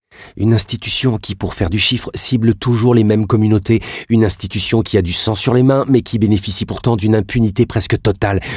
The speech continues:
Une institution qui... Elle interrompit mon anaphore.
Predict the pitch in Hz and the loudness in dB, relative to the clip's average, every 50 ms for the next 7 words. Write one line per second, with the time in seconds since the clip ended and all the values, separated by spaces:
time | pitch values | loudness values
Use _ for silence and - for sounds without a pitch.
0 | - - - 139 135 127 123 107 - - 117 98 - 113 - - 135 127 117 - | -6 0 2 4 4 4 4 2 -2 -4 -6 -6 -4 -2 0 2 2 2 0 0
1 | - 131 131 127 131 - - 123 104 113 98 95 98 110 101 92 92 90 82 - | 0 0 0 0 0 0 0 0 2 0 -2 0 0 0 0 2 0 0 -2 -4
2 | - - - 65 - - - | -4 -6 -8 -8 -8 -10 -12